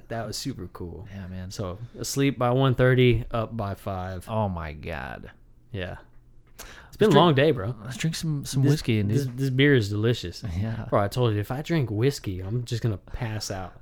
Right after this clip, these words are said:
Speaker 1: I won't even make it to your couch.
Speaker 2: <laughs>
Speaker 1: I'll just drink it and fall asleep on your kitchen floor.
Speaker 2: <laughs> Um, uh,
Speaker 1: And Jess will
Speaker 2: oh,
Speaker 1: be mad at you.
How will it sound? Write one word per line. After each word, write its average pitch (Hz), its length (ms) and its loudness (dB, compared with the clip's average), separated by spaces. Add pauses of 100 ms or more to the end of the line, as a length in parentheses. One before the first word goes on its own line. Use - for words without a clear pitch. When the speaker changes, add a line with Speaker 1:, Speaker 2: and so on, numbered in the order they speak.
(160)
Speaker 1:
I 156 240 6
won't 185 180 12
even 156 160 8
make 139 180 2
it 117 40 -6
to 113 100 -4
your 98 100 -4
couch. - 460 -6 (520)
Speaker 2:
<laughs> - 500 -16
Speaker 1:
I'll 123 100 -4
just 110 220 -10 (180)
drink 127 320 0
it 123 120 2
and 101 120 -6
fall 120 180 0
asleep 120 300 2
on 113 100 0
your 101 100 -4
kitchen 101 320 -4
floor. 95 440 -8
Speaker 2:
<laughs> - 60 2 (2250)
Um, 127 540 -2 (1500)
uh, 147 440 8
Speaker 1:
And 135 100 6
Jess 233 140 12
will 208 100 12
Speaker 2:
oh, 139 60 12
Speaker 1:
be 135 100 8
mad 127 260 6
at 110 80 2
you. 92 220 -6